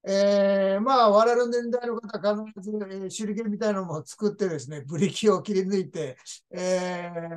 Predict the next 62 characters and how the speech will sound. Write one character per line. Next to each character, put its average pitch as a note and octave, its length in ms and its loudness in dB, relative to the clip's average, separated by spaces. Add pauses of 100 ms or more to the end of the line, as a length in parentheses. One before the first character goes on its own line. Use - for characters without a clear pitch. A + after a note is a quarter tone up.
ー、 D#3+ 60 -10
手 F#3 160 -6
裏 F#3 100 -2
剣 F#3+ 220 0
を F#3 80 -2
作 - 220 -12
っ - 20 -12
た G#3 180 2
り F#3+ 80 0
で D#3+ 140 -8
す C3 100 -14
ね、 C#3+ 300 -10 (260)
な G3+ 140 0
ん G3 40 -2
か F#3+ 140 2
木 G#3+ 180 0
の E3+ 1000 2
枝 E3+ 220 -2
み F#3+ 100 -6
た G3 100 4
い F#3+ 60 0
な F3 80 -6
や D#3+ 80 -6
つ E3+ 140 -12
を、 D3 320 -6 (200)
ま G3 120 -4
あ、 F3 60 -4
刀 G3+ 360 2
代 G3+ 200 2
わ G3 40 4
り E3 140 -4
に E3+ 180 -10
チ F3+ 100 -8
ャ G3+ 100 2
ン G3 40 0
バ G3+ 120 4
ラ F#3+ 100 4
ご F3 180 -2
っ - 60 -12
こ、 - 220 -14 (300)
え E3+ 360 -2
ー、 E3+ 100 -4
を F#3+ 200 0
や F3+ 160 -2
っ - 100 -12
た D#3+ 360 0
覚 F#3 220 -2
え F#3 60 -2
が E3 160 -2
あ F#3+ 40 2
る G3 120 0
ん - 20 -6
じ D#3+ 80 -6
ゃ E3 60 -4
な F3+ 80 -4
い F#3 80 -2
か G3 120 2
と G3 120 -2
思 D#3 180 -6
い D#3+ 120 -8
ま C#3+ 160 -8
す。 - 260 -12